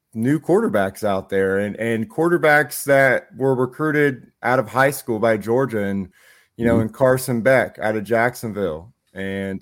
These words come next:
Speaker 1: you know, you, you look at what he brings to the table, you know, with the arm talent, the, the confidence, the ability to, to move around, you know, a guy that was Mister Football his junior season in Florida. And then, you know, will we see some Brock Vandagriff out there,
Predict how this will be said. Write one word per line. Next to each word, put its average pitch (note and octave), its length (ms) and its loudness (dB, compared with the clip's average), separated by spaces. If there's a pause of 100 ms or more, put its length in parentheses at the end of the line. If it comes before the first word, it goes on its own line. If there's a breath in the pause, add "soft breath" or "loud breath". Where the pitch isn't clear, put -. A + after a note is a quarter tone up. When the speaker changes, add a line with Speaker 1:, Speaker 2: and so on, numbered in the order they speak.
Speaker 1:
you G#2+ 100 -10
know, G2+ 200 -2
you, G#2+ 480 -4
you A#2 240 2
look A#2+ 160 2
at B2 80 0
what A2 120 0
he C3 100 0
brings B2 380 0
to A#2+ 80 -4
the G#2+ 80 -2
table, A2 560 0 (480 soft breath)
you A#2+ 80 -2
know, A#2 120 4
with A#2 140 2
the A2 100 0
arm B2+ 300 2
talent, B2 560 2 (160)
the, G2 180 -6
the A2 160 -8
confidence, B2+ 680 0
the A2 100 -4
ability B2 440 2
to, A2 140 -2
to A2+ 120 -8
move B2 260 0
around, B2 640 0
you A2 80 -10
know, A2+ 100 0
a A2+ 60 0
guy A#2 180 2
that A#2+ 100 -2
was G2+ 160 -6
Mister A#2+ 320 -2
Football B2+ 500 2
his B2 120 0
junior B2+ 260 -2
season B2 380 -4
in A2+ 140 -6
Florida. C3 500 2
And A#2+ 140 0
then, A#2+ 180 -2 (580 soft breath)
you B2+ 80 -8
know, C3+ 120 2
will C3+ 240 2
we D3+ 140 0
see D#3 180 -8
some C#3+ 220 -10
Brock D3+ 260 2
Vandagriff D3 500 -2
out G2+ 240 -2
there, F#2+ 500 -4